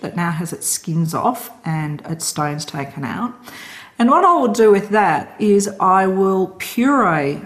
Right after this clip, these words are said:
some of those peach-, I will puree those peaches and I will add one, two parts of that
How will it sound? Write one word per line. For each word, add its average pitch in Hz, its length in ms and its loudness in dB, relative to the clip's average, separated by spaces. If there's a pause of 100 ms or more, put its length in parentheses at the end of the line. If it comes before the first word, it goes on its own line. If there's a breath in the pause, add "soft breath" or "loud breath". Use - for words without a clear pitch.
(140)
some 190 240 -4
of 170 140 -4
those 151 220 -4
peach-, - 380 -6
I 175 100 -2
will 170 140 -2
puree 247 400 0
those 156 220 -4
peaches 151 640 -6
and 165 200 -6
I 160 220 -4
will 165 300 -4
add 160 420 -4
one, 220 720 -2 (220)
two 269 160 -2
parts - 500 -2
of 156 120 -6
that 196 600 -4